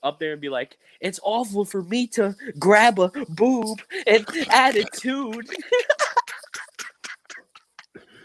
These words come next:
A acapella Super, Super Bowl performance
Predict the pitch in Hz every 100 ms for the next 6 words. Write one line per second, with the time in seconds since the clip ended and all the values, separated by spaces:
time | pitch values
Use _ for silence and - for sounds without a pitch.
0 | - - _ - 370 370 370 - 208 -
1 | 190 285 339 226 - 208 226 202 - 208
2 | 202 214 - 196 - 208 202 254 226 196
3 | 220 202 202 202 190